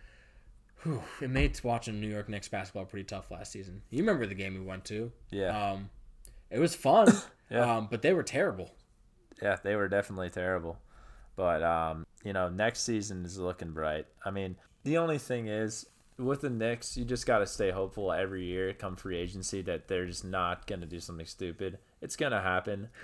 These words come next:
Speaker 2: But,
Speaker 1: <laughs>
Speaker 2: you know, at least this year, if we keep the third pick, which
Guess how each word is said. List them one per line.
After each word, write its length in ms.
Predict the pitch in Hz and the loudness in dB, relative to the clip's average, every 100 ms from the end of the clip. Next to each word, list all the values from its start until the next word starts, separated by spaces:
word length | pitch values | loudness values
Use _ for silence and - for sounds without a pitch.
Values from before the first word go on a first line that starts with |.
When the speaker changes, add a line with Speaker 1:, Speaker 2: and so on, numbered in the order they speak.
| - - | -18 -2
Speaker 2:
But, 420 | 180 110 92 - 180 - 165 | 4 6 6 4 -4 -6 -10
Speaker 1:
<laughs> 200 | - - | -8 -2
Speaker 2:
you 80 | |
know, 280 | 120 107 90 - | 2 4 4 2
at 100 | 139 | 2
least 360 | 147 139 - | 4 2 -2
this 240 | 120 120 135 | 0 0 2
year, 360 | 135 131 131 - _ _ _ | 2 2 0 -6 _ _ _
if 160 | - 117 | -8 -4
we 80 | 123 | -4
keep 240 | - 135 | -2 -2
the 80 | 123 | -2
third 380 | - 120 117 117 | 0 2 2 2
pick, 320 | 104 113 - - | 0 0 -2 -10
which 480 | 113 110 92 - - | 0 0 0 -10 -12